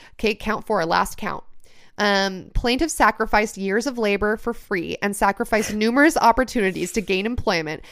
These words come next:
with promise from defendant Bobby Jean Damison that he would own property at issue in defendant's divorce. Bobby, defendant Bobby Dean Jamison has transferred and sold property at below reasonable market level and has refused to pay plaintiff for his years of work.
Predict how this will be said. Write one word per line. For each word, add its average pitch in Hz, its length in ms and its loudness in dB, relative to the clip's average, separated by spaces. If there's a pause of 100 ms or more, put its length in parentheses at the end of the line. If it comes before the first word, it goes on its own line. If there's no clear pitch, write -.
(140)
with 233 220 2
promise 233 340 0
from 247 140 -2
defendant 214 420 -4
Bobby 202 280 2
Jean 247 300 -6
Damison 180 440 -2
that 170 80 -6
he - 140 -6
would 190 160 -2
own 196 240 -2
property 185 440 2
at 170 160 0
issue 175 300 -4
in 170 80 -4
defendant's 160 420 -8
divorce. 156 560 -12 (300)
Bobby, 226 460 2 (240)
defendant 254 400 0
Bobby 240 240 4
Dean 240 240 -4
Jamison 190 400 -4
has 190 100 -4
transferred 220 500 -2
and 262 120 -4
sold 214 240 -4
property 185 420 2
at 170 80 -4
below 175 320 0
reasonable 208 480 -2
market 170 340 -4
level 165 300 -2
and 180 180 -2
has 185 140 -4
refused 202 400 -6
to 247 80 -10
pay 240 160 2
plaintiff 175 400 -6
for 170 140 -4
his 175 200 -4
years 160 280 -6
of 160 120 -10
work. - 280 -10